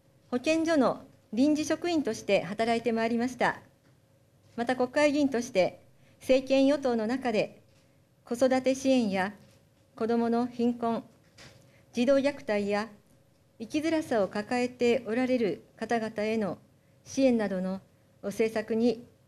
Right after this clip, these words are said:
強い思いを持って取り組んでまいりました。私のこれまでのあらゆる経験を尽くして、生まれ育った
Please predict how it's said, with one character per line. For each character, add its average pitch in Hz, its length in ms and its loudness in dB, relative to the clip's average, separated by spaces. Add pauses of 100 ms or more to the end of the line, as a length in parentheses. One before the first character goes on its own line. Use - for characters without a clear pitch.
(240)
強 262 260 2
い 240 100 2
思 233 200 0
い 233 120 0
を 208 60 2
持 220 80 -2
っ - 20 -10
て - 400 0
取 208 120 -2
り 208 60 -8
組 214 120 -4
ん - 20 -2
で 214 80 0
ま 202 140 0
い 208 60 -2
り 208 60 -2
ま 202 100 -4
し 208 100 -14
た。 156 180 -2 (1700)
私 233 380 -2
の 233 200 2 (460)
こ 247 80 0
れ 262 100 6
ま 262 120 4
で 233 100 0
の 196 180 -2 (720)
あ 214 120 2
ら 285 120 4
ゆ 311 160 2
る 262 120 -2
経 226 200 0
験 226 320 -2
を 220 60 -4
尽 - 140 -20
く 247 100 -8
し - 80 -14
て、 - 240 -6 (1040)
生 214 80 -2
ま 220 100 2
れ 233 100 4
育 240 200 -2
っ 226 80 -4
た - 320 -2